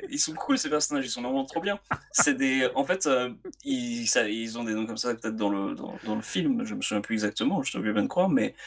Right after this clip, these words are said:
Speaker 1: mais en fait, c'est, c'est les, mmh, les adaptations de deux personnages mythiques, en fait, qui se sont
Speaker 2: Oui.
Speaker 1: jamais rencontrés dans, dans, dans la mythologie indienne, quoi, mais qui, du coup, se, se rencontrent là pour, heu, pour le coup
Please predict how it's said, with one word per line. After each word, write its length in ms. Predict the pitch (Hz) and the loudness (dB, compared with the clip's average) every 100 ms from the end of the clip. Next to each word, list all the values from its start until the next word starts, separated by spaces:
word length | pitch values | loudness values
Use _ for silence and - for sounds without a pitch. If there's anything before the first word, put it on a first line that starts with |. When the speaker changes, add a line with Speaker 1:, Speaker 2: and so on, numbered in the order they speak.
| - - - | -16 -16 -2
Speaker 1:
mais 60 | 123 | 4
en 40 | |
fait, 80 | 151 | 6
c'est, 180 | 156 127 117 - | 6 4 -4 -4
c'est 240 | - 120 | -2 0
les, 360 | 113 110 107 107 | 0 2 4 2
mmh, 220 | 107 101 - | 0 -2 -4
les 180 | 120 113 | -4 0
adaptations 560 | 117 113 - - 269 | 0 0 0 0 0
de 180 | 254 120 | 0 -2
deux 180 | - 233 | -4 -2
personnages 400 | 233 226 240 113 | 2 2 2 2
mythiques, 380 | 113 110 135 - | 0 2 2 0
en 100 | - | -2
fait, 320 | - 104 - | 0 2 0
qui 120 | - | 0
se 120 | 107 - | 2 4
sont 140 | 151 | 6
Speaker 2:
Oui. 20 | |
Speaker 1:
jamais 200 | - 117 | 6 6
rencontrés 500 | 120 117 123 - 120 | 4 2 -4 -2 -2
dans, 220 | 107 101 | 0 0
dans, 280 | - - - - | -2 -6 -10 0
dans 80 | 110 | 4
la 60 | |
mythologie 640 | 107 104 104 107 107 120 117 | 4 4 4 4 2 0 2
indienne, 400 | 110 110 202 185 | 2 2 0 2
quoi, 140 | 131 | 4
mais 200 | 113 107 | 6 4
qui, 300 | - 110 107 | 2 -4 -4
du 140 | - | -6
coup, 180 | 104 151 | -2 2
se, 340 | - 113 104 - | 2 2 0 -4
se 220 | - - | -2 0
rencontrent 640 | 123 107 107 - 123 127 110 | 2 2 0 0 -4 0 4
là 220 | 110 117 | 4 4
pour, 220 | 117 101 98 | -2 -2 0
heu, 120 | - | 0
pour 140 | - | -2
le 80 | - | -4
coup 200 | - 170 | -2 -4